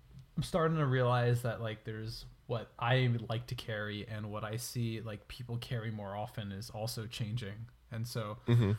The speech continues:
Speaker 1: I've been really
Speaker 2: And
Speaker 1: into, like, the minimalism and, like, kind of the refined lines and things that really,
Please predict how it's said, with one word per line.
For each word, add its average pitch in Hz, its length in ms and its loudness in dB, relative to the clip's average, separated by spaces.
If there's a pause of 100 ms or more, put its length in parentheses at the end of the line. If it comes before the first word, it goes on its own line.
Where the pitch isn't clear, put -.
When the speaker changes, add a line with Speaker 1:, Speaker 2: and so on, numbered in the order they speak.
(1200)
Speaker 1:
I've 147 120 6
been 139 120 12
really 151 260 12
Speaker 2:
And - 20 10
Speaker 1:
into, 147 260 8
like, 120 360 4
the 127 120 6
minimalism 123 1000 6
and, 110 180 -2
like, 104 240 -6
kind 110 260 -2
of 104 180 -4
the 107 180 -4
refined 113 720 0
lines 110 520 -2
and 117 240 -6
things 120 260 4
that 117 180 2
really, 113 640 -2